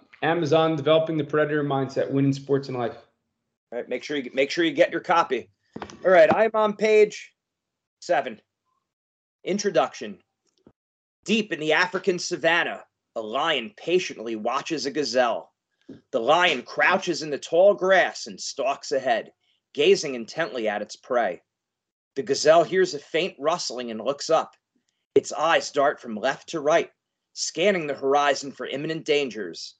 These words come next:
Speaker 2: but it sees none and resumes feeding. The lion springs into action with an explosion of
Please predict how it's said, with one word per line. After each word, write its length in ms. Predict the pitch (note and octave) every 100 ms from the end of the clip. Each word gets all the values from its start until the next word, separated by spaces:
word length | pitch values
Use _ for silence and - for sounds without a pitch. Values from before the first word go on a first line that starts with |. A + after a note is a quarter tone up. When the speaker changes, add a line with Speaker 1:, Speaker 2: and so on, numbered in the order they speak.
| _ _ _ _
Speaker 2:
but 100 | C3
it 80 | A#2+
sees 380 | - D3 D3 C#3
none 440 | C#3 D3+ A2+ F2 _
and 160 | G#2+ A2
resumes 500 | G#2 G#2+ B2+ C#3 -
feeding. 440 | C#3 B2+ F#2 F2+ _ _ _ _ _ _ _ _
The 100 | A#2
lion 400 | A#2+ E3 F#3 B2
springs 580 | - - D3 F#3+ G#3+ G3
into 200 | G3 F#3
action 500 | D#3 A#3 - A#2+ A2+
with 140 | B2+
an 80 | A2
explosion 800 | G#2+ - - C#3 E3 G#3 E3 C3+
of 120 | G#2+